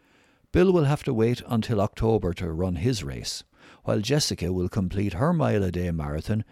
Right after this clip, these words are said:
during the summer holidays. The duo have set up a GoFundMe page, and together they hope to raise money for the home care team,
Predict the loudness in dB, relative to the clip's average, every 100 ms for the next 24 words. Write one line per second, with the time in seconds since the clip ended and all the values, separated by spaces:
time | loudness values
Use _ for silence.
0 | _ -6 -2 0 0 -2 -2 -2 -2 -2
1 | -4 -4 -6 -10 -12 -14 _ _ _ _
2 | _ _ _ -20 _ -4 4 6 8 6
3 | 2 -2 -2 0 2 0 -2 -6 0 2
4 | 2 2 2 2 0 -2 -4 -4 -4 -8
5 | -16 _ -12 -10 -6 -2 0 0 -4 -8
6 | -8 -4 0 0 0 0 2 4 2 2
7 | 0 0 -2 -2 -4 -2 -2 -2 -2 -2
8 | -2 -4 -2 -2